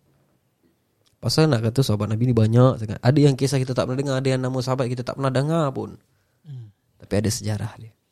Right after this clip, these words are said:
Speaker 1: Ada jalan cerita dia. Wah, luar biasa. So, guys,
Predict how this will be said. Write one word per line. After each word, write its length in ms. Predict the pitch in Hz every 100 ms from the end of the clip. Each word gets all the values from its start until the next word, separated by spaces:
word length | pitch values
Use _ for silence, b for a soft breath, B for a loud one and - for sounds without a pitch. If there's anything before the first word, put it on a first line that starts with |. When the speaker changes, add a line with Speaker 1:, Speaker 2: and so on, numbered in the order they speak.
| _ _
Speaker 1:
Ada 180 | 117 147 131
jalan 260 | 117 120
cerita 300 | 110 110 104
dia. 200 | 101 101 - _
Wah, 220 | - 67 - - 117
luar 160 | 107 107
biasa. 480 | 107 107 - 104 107 - _ _ _ _ _ _ _
So, 140 | _ 131
guys, 280 | 143 123